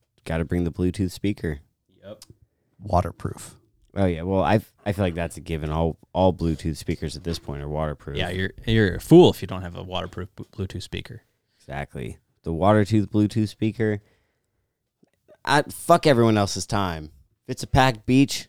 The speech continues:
Speaker 2: Yeah.
Speaker 1: you likely have a speaker somewhere on that beach. I'm gonna play my speaker too.
Speaker 2: Yeah.
Speaker 3: Yeah.
Speaker 1: If I'm
Speaker 3: Fuck it.
Speaker 1: out at the lake, playing that speaker. But you gotta have the jams.
Speaker 2: Oh, yeah. Summer playlist, man. Gotta
Speaker 1: Oh,
Speaker 2: have
Speaker 1: yeah.
Speaker 2: the jams.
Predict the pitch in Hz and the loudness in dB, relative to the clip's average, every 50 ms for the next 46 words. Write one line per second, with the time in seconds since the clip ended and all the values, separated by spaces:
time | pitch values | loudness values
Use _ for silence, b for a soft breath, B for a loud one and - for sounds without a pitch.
0 | _ - 120 156 156 104 - _ _ _ _ _ _ _ _ _ _ _ _ _ | _ 0 2 4 4 2 0 _ _ _ _ _ _ _ _ _ _ _ _ _
1 | _ _ - 135 175 180 156 151 135 123 - 123 120 117 117 107 101 98 - - | _ _ -2 2 4 6 6 6 6 6 4 2 2 2 2 2 0 -2 -4 -2
2 | - 107 - - 98 - - 104 98 95 92 92 92 92 92 90 85 82 - - | -4 -4 -2 -2 -4 -2 0 0 2 2 2 2 2 2 2 0 0 -2 -2 -4
3 | 87 80 76 - - - - - 117 110 95 80 - - 95 95 98 98 98 107 | -4 -4 -4 -6 -8 -4 0 2 2 2 2 0 0 0 0 0 2 0 0 -2
4 | - - - 101 - - 113 - - 107 90 80 71 82 - - 190 214 170 98 | -2 -2 -4 -4 -2 -2 -4 -2 -2 -2 -2 -2 -4 -8 -4 0 0 0 0 0
5 | - - 165 147 113 92 87 _ _ _ _ _ - 107 113 113 107 113 117 117 | -4 -2 -2 0 0 -2 -4 _ _ _ _ _ 0 2 4 4 6 4 4 2
6 | - - 104 101 104 107 120 131 - - - - _ _ _ _ _ _ _ _ | 2 0 0 4 4 4 4 2 0 -4 -16 -20 _ _ _ _ _ _ _ _
7 | _ _ _ _ _ _ _ - - - 101 107 104 104 104 101 98 - - - | _ _ _ _ _ _ _ -10 -4 -2 0 2 2 2 2 0 -2 -4 -4 -2
8 | 95 90 - - - - - 82 - _ _ _ _ _ _ _ _ - 87 82 | -2 -2 -2 -6 -10 -12 -12 -14 -16 _ _ _ _ _ _ _ _ -14 -12 -12
9 | 78 82 95 107 113 107 104 90 85 - - - - - 92 104 101 92 87 87 | -6 -2 0 0 2 2 0 0 -2 -6 -12 -12 -6 -4 -2 -2 -2 -2 -2 -4
10 | 90 - - - _ _ _ _ - 135 151 151 113 123 123 98 - - 127 117 | -6 -10 -14 -20 _ _ _ _ -2 0 2 4 4 2 2 0 0 0 0 0
11 | 117 107 - - 120 123 135 117 98 - - 101 101 107 113 117 - - _ - | 0 0 0 2 2 2 2 0 -2 -4 -4 -4 -4 -4 -6 -8 -12 -16 _ -6
12 | - 98 90 - 107 92 90 92 92 - 90 90 92 87 85 85 - - - | -6 -4 -2 -2 -2 -2 -4 -6 -10 -8 -8 -8 -8 -10 -10 -12 -14 -16 -16